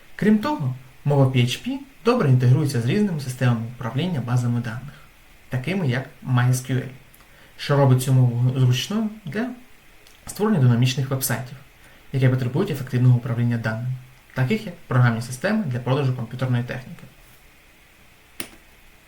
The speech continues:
Для створення програмного забезпечення для продажу комп'ютерної техніки обрано систему управління вмістом WordPress, яка є гнучкою та розширеною платформою, що дозволяє швидко створювати та налаштовувати вебсайти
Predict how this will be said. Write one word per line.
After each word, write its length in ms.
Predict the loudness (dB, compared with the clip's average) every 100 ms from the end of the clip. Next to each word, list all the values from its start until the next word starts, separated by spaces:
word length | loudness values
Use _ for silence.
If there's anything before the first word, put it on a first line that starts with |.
| _ -20 -20 -20 -20 -20 -20 -20 -20 -20 -20 -6
Для 240 | 0 0 0
створення 340 | -2 0 0
програмного 380 | 0 -2 -2 -2
забезпечення 640 | -2 -2 -2 -2 -4 -10 -8
для 120 | -4 -2
продажу 340 | 0 0 0
комп'ютерної 460 | 0 0 -2 -2 -2
техніки 500 | -4 -6 -6 -8 -12 -16 -12 -4
обрано 260 | 0 0
систему 400 | -2 -4 -2 0
управління 460 | 0 4 6 6 4
вмістом 420 | 2 0 0 -2 0
WordPress, 600 | -2 -2 -6 -6 -10 -14 -20 -20 -20 -20 -20 -20 -18 -2
яка 200 | 2 6
є 100 | 8
гнучкою 540 | 8 6 2 -2 -2
та 140 | -2 -2
розширеною 540 | -2 -2 0 0 -2
платформою, 540 | -4 -6 -4 -6 -6 -12 -16 -20 -20 -6
що 100 | 0
дозволяє 420 | 4 4 2 0
швидко 320 | -2 -4 -4
створювати 580 | -4 0 0 0 -4 -10 -16 -10
та 100 | -2
налаштовувати 640 | 0 2 0 0 0 0 0
вебсайти 520 | -2 -2 -8 -10